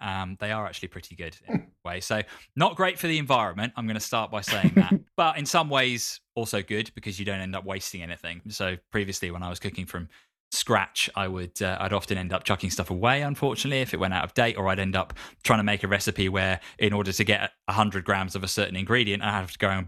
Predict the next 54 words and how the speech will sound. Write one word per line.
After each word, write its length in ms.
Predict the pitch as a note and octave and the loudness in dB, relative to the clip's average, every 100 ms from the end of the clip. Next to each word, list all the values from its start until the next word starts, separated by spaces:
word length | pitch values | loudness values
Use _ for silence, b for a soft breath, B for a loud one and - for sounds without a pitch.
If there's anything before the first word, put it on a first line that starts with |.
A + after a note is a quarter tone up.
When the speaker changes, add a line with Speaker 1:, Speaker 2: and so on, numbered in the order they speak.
| - | 0
Speaker 1:
buy 200 | G2+ G2 | 2 2
an 80 | F#2+ | 0
eight 160 | G2 | 0
hundred 340 | - F#2+ F#2 F2 | 2 0 0 0
gram 260 | F#2+ F#2 | 0 0
packet 360 | F2+ A#2+ - G2 | 2 0 0 -2
or 120 | F#2 | 0
something, 340 | F#2+ F2 F2 F#2 | 0 -2 -2 -4
and 100 | F2+ | -2
then 120 | F#2 | -2
that 140 | F#2+ | -2
other 240 | G2 F#2 F2+ | -2 -2 -4
eight, 160 | F#2 - - | -4 -8 -4
seven 260 | - G2+ F2 | 0 2 0
hundred 240 | F2+ F2+ | -4 -4
grams 300 | G2 F2+ F2+ | -2 -2 -4
would 100 | F#2+ | -4
just 160 | G2 - | -4 -4
sort 120 | F#2 | -4
of 60 | |
wither 220 | F#2 F2+ F2+ | -2 -2 -4
on 100 | F2 | -4
the 60 | |
vine. 300 | F2+ G2+ E2+ - | -2 -2 -4 -6
So 140 | - C3+ | 0 2
they 100 | C#3+ | 4
send 300 | F3+ D#3+ C3+ | 4 2 2
you, 300 | C3+ B2+ C3+ | 4 2 0
they're 260 | E3+ F3+ | 2 2
just 180 | F#3 G#3+ | 2 2
like 100 | A#2 | 2
HelloFresh 580 | A2 G2+ F#2 G2 F#2 - | 4 2 2 2 2 2
or 40 | G2 | 2
any 180 | G2 F#2+ | 2 0
of 60 | |
these 160 | F#2 - | -2 0
companies, 480 | G2 F2+ F#2 F#2 - | 0 0 -2 -4 -4
but 160 | G2 | -2
Gusto 300 | G#2 G2+ G2 | -2 2 0
are 40 | F#2 | 0
the 100 | F2+ | -2
one 120 | F2+ | -2
I 120 | F#2 | -2
use. 260 | F#2 F2+ F#2+ | -2 -2 -2
I 80 | |
think 160 | F2+ G2 | -2 -2
their 140 | F2 | -4
recipe 360 | F2+ F#2 F2 F2 | -4 -6 -6 -6
selection 500 | - F2+ F2 - F#2 | -6 -6 -8 -8 -8
is 120 | F2 | -4
better, 360 | - A2 D#3+ E3 b b - | -2 -2 -2 -8 b b 0
and 380 | A#2 A2+ A2+ - | 2 2 0 0
I 240 | B2+ A#2+ A#2 | 2 2 2
have 480 | A2+ A2 G#2 - | 2 2 0 -6